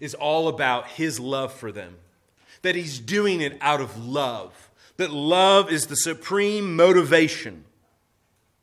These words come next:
But also, we see the glory of God.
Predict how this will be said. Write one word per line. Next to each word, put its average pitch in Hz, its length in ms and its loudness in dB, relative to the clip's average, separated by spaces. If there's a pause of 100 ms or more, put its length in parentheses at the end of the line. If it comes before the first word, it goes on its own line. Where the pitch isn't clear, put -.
(760)
But 127 140 -16
also, 113 640 -8 (260)
we 113 100 -14
see 98 300 -12
the 101 140 -16
glory 101 360 -14
of 98 140 -20
God. - 260 -20